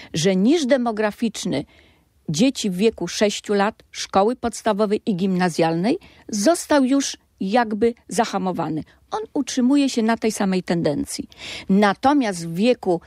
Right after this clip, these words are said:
młodzieży, która jest w szkołach ponadgimnazjalnych, tam ten niż demograficzny rzeczywiście jest. Ale proszę zauważyć, że reforma pani minister edukacji spowodowała i spowoduje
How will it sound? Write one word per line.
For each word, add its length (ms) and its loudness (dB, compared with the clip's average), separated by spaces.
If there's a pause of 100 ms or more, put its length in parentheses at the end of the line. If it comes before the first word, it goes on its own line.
(440)
młodzieży, 640 0
która 300 -4
jest 400 -6
w 100 -12
szkołach 360 0 (180)
ponadgimnazjalnych, 1200 -2 (320)
tam 280 2 (220)
ten 260 0
niż 220 2
demograficzny 760 -2
rzeczywiście 600 -2
jest. 380 -6 (220)
Ale 200 2
proszę 360 -2
zauważyć, 760 0 (440)
że 180 4
reforma 520 2
pani 280 2
minister 480 0
edukacji 760 -2 (480)
spowodowała 1160 0 (260)
i 100 4
spowoduje 880 -2